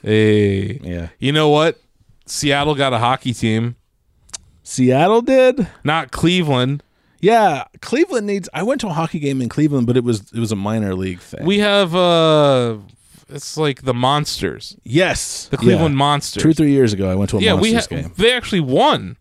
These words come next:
Speaker 2: Yeah.
Speaker 1: They won the whole thing
Speaker 2: Mm-hmm.
Speaker 1: in two thousand sixteen, the
Speaker 2: Mm-hmm.
Speaker 1: year that the Golden State Warriors blew a three one lead against the Cleveland Cavaliers.
Speaker 2: That's right.
Speaker 1: Same year.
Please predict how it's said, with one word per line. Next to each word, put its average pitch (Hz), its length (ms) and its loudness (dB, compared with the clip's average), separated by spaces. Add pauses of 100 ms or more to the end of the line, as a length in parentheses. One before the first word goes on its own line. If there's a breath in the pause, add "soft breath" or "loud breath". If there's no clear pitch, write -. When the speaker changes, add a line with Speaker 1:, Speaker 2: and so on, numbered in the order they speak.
Speaker 2:
Yeah. 92 180 -4
Speaker 1:
They 170 120 2
won 220 240 2
the 208 100 2
whole 185 200 2
thing 151 480 -2
Speaker 2:
Mm-hmm. 90 240 -4 (220)
Speaker 1:
in 160 260 0
two 208 160 0
thousand 180 300 0
sixteen, 190 580 0 (120)
the - 100 -12
Speaker 2:
Mm-hmm. - 100 -2
Speaker 1:
year 165 220 4
that 165 180 -2
the 160 400 2 (260)
Golden 160 220 0
State 180 160 0
Warriors 170 320 2
blew 151 180 2
a 143 60 2
three 165 180 2
one 151 240 -2
lead 190 160 0
against 117 300 -6
the 117 80 -12
Cleveland 131 260 -4
Cavaliers. 143 460 -6
Speaker 2:
That's - 260 -12
right. 262 300 -8
Speaker 1:
Same 202 260 -2
year. 151 260 0